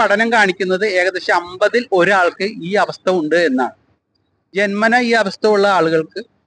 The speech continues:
ശബ്ദമോ ബോഡി ലാംഗ്വേജോ അവരുടെ ഷേപ്പ് എല്ലാം മനസ്സിലാക്കിയിട്ട് അവർക്ക് ആളെ തിരിച്ചറിയാൻ സാധിക്കാറുണ്ട്. ഈ അവസ്ഥ ഉള്ള ആളുകൾക്ക് ജോലിക്ക് പോവാനും സിനിമയും സീരിയലും മറ്റും കണ്ട് മനസ്സിലാക്കാനുള്ള ബുദ്ധിമുട്ട് കാരണം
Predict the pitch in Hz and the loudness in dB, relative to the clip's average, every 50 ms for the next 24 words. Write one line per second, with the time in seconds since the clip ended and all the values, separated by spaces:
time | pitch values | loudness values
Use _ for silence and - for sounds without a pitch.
0 | - 190 180 170 160 165 180 185 190 202 202 - 262 - 170 175 208 175 190 196 | -2 -2 -2 -2 -2 -2 0 0 2 2 0 0 0 0 2 2 2 2 2 2
1 | 190 185 180 180 175 190 196 185 202 185 160 151 156 151 170 185 - - 185 175 | 2 2 2 0 0 -2 -2 -2 0 0 0 2 0 0 0 -4 -4 -2 -2 -2
2 | 180 175 - 214 202 190 190 202 196 185 160 151 - 185 185 180 160 135 - 147 | -2 -2 -2 0 0 0 2 2 0 0 0 -2 -2 0 0 0 0 -2 -2 -4
3 | 143 135 - 185 247 - 160 170 160 - 208 190 175 165 165 185 180 196 160 131 | -4 -2 -4 -6 -4 -2 -2 -2 0 0 0 2 2 2 2 0 0 -4 -6 -4
4 | - 170 156 156 156 - - 165 135 123 117 - 135 127 123 123 117 - _ _ | -4 -2 -2 -2 -2 -2 0 0 0 -2 -2 -4 -4 -4 -4 -4 -8 -12 _ _
5 | _ _ _ _ _ _ _ _ _ _ _ _ - 170 196 240 240 220 202 214 | _ _ _ _ _ _ _ _ _ _ _ _ -2 0 2 2 2 2 2 0
6 | - - - 240 240 226 196 208 220 214 202 190 185 185 180 170 - 202 180 185 | -2 0 0 2 4 4 4 4 2 2 2 0 0 0 -2 -2 -4 -6 -4 -2
7 | 165 156 160 165 165 - 214 208 196 190 160 156 147 143 131 131 - _ _ - | -2 -2 -2 -2 -4 -4 -4 -2 0 2 2 2 2 2 0 -2 -6 _ _ -6
8 | - 180 170 170 180 180 180 196 196 - - 190 175 165 170 175 185 185 175 - | -4 -2 0 0 0 2 2 2 0 0 0 0 0 2 0 0 2 0 0 -2
9 | - 170 - 170 151 147 165 180 165 139 - - 160 156 147 - 165 147 151 160 | -2 -2 -2 -2 0 0 0 0 0 -2 -2 -2 -2 -2 0 0 0 0 0 0
10 | 170 170 143 123 135 147 147 143 175 160 156 147 127 123 147 170 | -2 -2 -4 -4 -2 -2 -2 0 0 0 0 0 0 -2 -4 -6